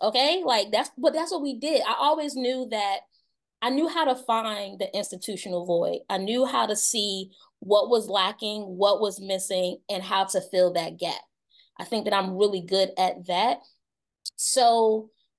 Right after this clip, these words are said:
um, as far as success when it came to business,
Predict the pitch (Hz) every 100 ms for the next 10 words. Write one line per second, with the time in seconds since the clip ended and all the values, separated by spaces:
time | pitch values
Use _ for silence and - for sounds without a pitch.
0 | _ 214 208 202 202 214 - 262 262 247
1 | 220 185 - - 262 262 247 214 202 -
2 | 208 190 190 170 220 220 190 185 - -